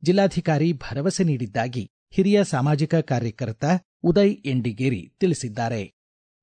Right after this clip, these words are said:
ನೂತನ ಜೈವಿಕ ಇಂಧನ ನೀತಿಯನ್ನು ಶೀಘ್ರ ರಾಜ್ಯ ಸರ್ಕಾರ ಘೋಷಿಸಲಿದೆ ಎಂದು ಜೈವಿಕ ಮಂಡಳಿ ರಾಜ್ಯಾಧ್ಯಕ್ಷ ಇ ಎಸ್ ಸುಧೀಂದ್ರ ತಿಳಿಸಿದ್ದಾರೆ. ಗದಗ ಜಿಲ್ಲೆ ನಾಗಾವಿಯ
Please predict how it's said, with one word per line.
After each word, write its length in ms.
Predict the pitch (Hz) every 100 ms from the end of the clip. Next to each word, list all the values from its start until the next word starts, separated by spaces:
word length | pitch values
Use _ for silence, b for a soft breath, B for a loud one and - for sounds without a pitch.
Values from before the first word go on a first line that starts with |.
| 185
ನೂತನ 440 | 190 220 - 208 220
ಜೈವಿಕ 520 | 226 131 151 170 185 196 202 -
ಇಂಧನ 380 | 147 147 - 175
ನೀತಿಯನ್ನು 640 | 185 156 123 120 123 110 -
ಶೀಘ್ರ 460 | - - 180 143 127 90 -
ರಾಜ್ಯ 280 | 139 160 180
ಸರ್ಕಾರ 420 | - 135 - 131 123
ಘೋಷಿಸಲಿದೆ 800 | 101 - 165 - 196 175 131 120
ಎಂದು 440 | 113 110 139 190 - _ _ -
ಜೈವಿಕ 380 | 160 196 214 214
ಮಂಡಳಿ 440 | 180 151 147 156
ರಾಜ್ಯಾಧ್ಯಕ್ಷ 800 | 131 110 160 160 - 123 - 139 101 -
ಇ 180 | 170 180
ಎಸ್ 240 | 175 180 -
ಸುಧೀಂದ್ರ 540 | - 131 120 147 156 113 92 - _
ತಿಳಿಸಿದ್ದಾರೆ. 640 | - 165 123 104 117 113 107 _ _ _ 156
ಗದಗ 300 | 180 190 160
ಜಿಲ್ಲೆ 380 | 185 180 202
ನಾಗಾವಿಯ 640 | 190 127 156 147 110 120